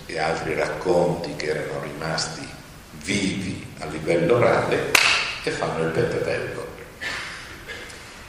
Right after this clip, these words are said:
Per cui il libro del Deuteronomio, da primo libro di una raccolta, diventa l'ultimo libro di una raccolta,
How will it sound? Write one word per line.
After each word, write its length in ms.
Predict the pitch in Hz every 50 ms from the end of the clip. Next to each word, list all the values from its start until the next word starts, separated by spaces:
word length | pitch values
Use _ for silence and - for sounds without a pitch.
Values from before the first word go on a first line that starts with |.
| - - -
Per 200 | - 151 147 -
cui 640 | - 113 98 85 78 - - - - - - - - - -
il 160 | - 110 117
libro 320 | 123 127 123 - - 82 82
del 220 | 82 82 80 -
Deuteronomio, 1160 | - 85 85 85 85 90 - - - 101 92 - 87 90 90 92 98 101 101 - - - - - - - - - - - - - - - -
da 140 | - 92 92
primo 500 | - - 117 117 127 117 98 92 87 87
libro 400 | 95 101 104 101 - 85 82 82
di 100 | - 85
una 200 | 92 95 113 117
raccolta, 520 | 113 - - - - 80 - - - -
diventa 480 | 104 - - - 82 82 82 - 87 92
l'ultimo 460 | 85 90 98 104 95 101 101 98 107
libro 380 | 95 85 - 147 - 82 110 143
di 100 | 151 151
una 240 | 147 147 147 143 139
raccolta, 520 | 139 - - - 135 123 123 - -